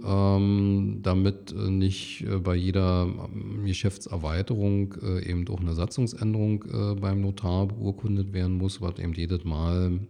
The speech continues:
äh, im Grunde die schon angeführten siebenhundert Euro, äh, kostet. Ähm,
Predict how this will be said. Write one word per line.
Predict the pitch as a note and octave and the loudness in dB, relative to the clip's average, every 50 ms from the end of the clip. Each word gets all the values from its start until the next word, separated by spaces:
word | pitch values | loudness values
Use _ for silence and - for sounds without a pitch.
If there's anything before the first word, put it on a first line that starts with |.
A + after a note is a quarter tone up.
| - - - | -12 -10 -6
äh, | F#2 E2+ E2+ E2+ E2+ F2 | -2 -2 0 0 0 0
im | F2 F2 F2+ - - F2+ F2 E2+ | -2 -2 -4 -6 -6 -6 -6 -6
Grunde | E2 E2+ E2 E2+ E2+ F2 E2+ E2+ F2 E2+ E2 | -4 -4 -4 -2 0 0 0 0 0 -2 -4
die | E2 E2 E2 E2 E2 E2 E2 D#2+ E2 E2 G2+ | -6 -6 -6 -4 -2 -2 -2 -4 -4 -6 -8
schon | - - F#2 F2+ | -8 -6 -6 -4
angeführten | D2 D2 E2 E2+ E2 - - F2 E2+ E2 E2+ D#2+ | -4 -2 -2 -4 -4 -4 -4 -4 -4 -4 -4 -4
siebenhundert | D2+ D#2+ D#2+ D#2+ E2 E2 D#2 D#2 - | -4 -4 -4 -2 -2 -2 -2 -4 -4
Euro, | - E2+ F2+ G#2 A2+ A2+ A2 A2 G#2+ | -4 -2 0 0 2 2 2 2 0
äh, | A2 A2+ - G#2 G2+ G2+ G2+ G2 G2 G2+ - A#2 - | -2 -4 -4 -2 0 0 2 2 0 0 -4 -6 -8
kostet. | - - G2+ G#2+ - - A2 G#2 G2+ - - - - - - - - - - - - - - - - - - - | -4 -2 -2 -2 -2 0 0 0 0 -2 -8 -20 -20 -18 -18 -18 -18 -18 -18 -18 -18 -20 -20 -20 -20 -12 -4 2
Ähm, | G#2+ G2+ G2+ G2+ G2+ G2+ G2 F#2+ G2 G2 - - - | 4 4 6 6 6 6 6 6 4 2 -2 -10 -14